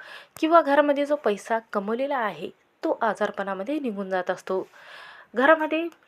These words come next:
लक्ष्मी स्थिर नाही, मुलाचं लग्न योग्य वेळात ठरत नाही किंवा मुलाला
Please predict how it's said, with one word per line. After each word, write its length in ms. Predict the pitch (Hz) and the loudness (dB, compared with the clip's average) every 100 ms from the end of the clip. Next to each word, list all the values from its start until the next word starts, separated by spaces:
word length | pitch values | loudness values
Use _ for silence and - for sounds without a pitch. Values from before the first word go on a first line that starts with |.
| 220 | -4
लक्ष्मी 440 | 220 214 - 320 | -4 -4 -10 -10
स्थिर 340 | - - 202 190 | -12 -6 -6 -4
नाही, 380 | 185 185 196 - - - 247 | -6 -6 -10 -14 -18 -18 -2
मुलाचं 500 | 254 262 277 277 302 | 4 6 6 4 0
लग्न 280 | 226 214 | 0 0
योग्य 380 | 254 254 214 214 | -2 0 0 0
वेळात 200 | 196 185 185 | 0 0 -2
ठरत 280 | - 180 185 | -4 -4 -2
नाही 320 | 185 160 196 - _ - - - - | -2 -4 -12 -16 _ -20 -18 -18 -2
किंवा 180 | 339 349 | 4 6
मुलाला 440 | 311 294 285 285 | 6 4 6 6